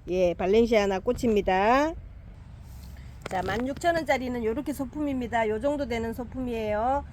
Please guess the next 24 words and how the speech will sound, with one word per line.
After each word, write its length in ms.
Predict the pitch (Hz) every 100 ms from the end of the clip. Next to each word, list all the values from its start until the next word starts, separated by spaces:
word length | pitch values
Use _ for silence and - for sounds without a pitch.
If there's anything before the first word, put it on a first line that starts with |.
| - -
자, 160 | 190 190
요거는 360 | 202 233 240
사만 340 | 233 262 277 277
삼천 320 | 302 311 320
원짜리, 680 | 302 254 226 226 262 311 339 - - -
예, 360 | 190 190 170 -
꽃핀 320 | - 277 330 311
거, 440 | 269 262 302 311 - - -
어, 120 | 175
약간 320 | 190 190 294 302
변이가 420 | 254 254 254 240
온 140 | 226
거 140 | 233 240
나가는 420 | 196 196 208 208
거고요. 640 | 202 185 196 196 226 262 240
자, 180 | 165 175
요거는, 540 | 180 202 202 247 294 - - -
어, 180 | 175 185
소품으로 800 | 254 269 311 277 247 240 269 320 - -
만 220 | 196 202 202
육천 320 | 190 254 240
원에 340 | 220 196 220
나가는 640 | 220 160 175 175 180 220 247
상품입니다. 1120 | 214 - 220 208 202 180 175 180 180 185